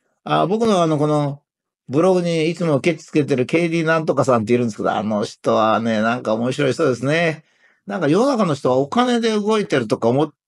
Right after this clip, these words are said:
てるんですよね。それからそういう世の中のためになろうなんて人はいないとか思ってるんですよ。しかも嘘をいくらでも作ってね。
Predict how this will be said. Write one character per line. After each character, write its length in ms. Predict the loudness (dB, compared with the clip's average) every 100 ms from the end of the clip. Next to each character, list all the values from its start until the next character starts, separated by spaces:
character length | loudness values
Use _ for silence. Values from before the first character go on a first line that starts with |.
| -2
て 80 |
る 120 | 0 -2
ん 60 |
で 100 | -6
す 140 | -8 -8
よ 100 | -4
ね。 220 | -2 0
そ 100 | 0
れ 80 | 0
か 120 | 0
ら 60 |
そ 160 | 2 0
う 20 |
い 80 | 0
う 100 | -4 -8 _ _
世 120 | -4
の 60 | -2
中 220 | 0 0
の 100 | 0
た 100 | 0
め 140 | -2
に 60 | -2
な 120 | 0
ろ 120 | 2
う 40 | 2
な 120 | 0
ん 60 | -2
て 100 | -4
人 100 | -2
は 60 |
い 140 | 0 0
な 180 | 2 2
い 120 | 0
と 100 | 0
か 80 | 0
思 100 | 0
っ 80 |
て 100 | -2
る 60 | -8
ん 40 |
で 40 | -10
す 80 | -20
よ。 80 | -20
し 240 | -20 -20
か 160 | -12 -6
も 180 | -2 0
嘘 380 | -2 -2 0 2
を 80 |
い 60 | 0
く 120 | -2
ら 120 | -2
で 80 | -2
も 160 | -2 -4
作 240 | -2 -2
っ 20 |
て 220 | -2 -2 -2
ね。 200 | -2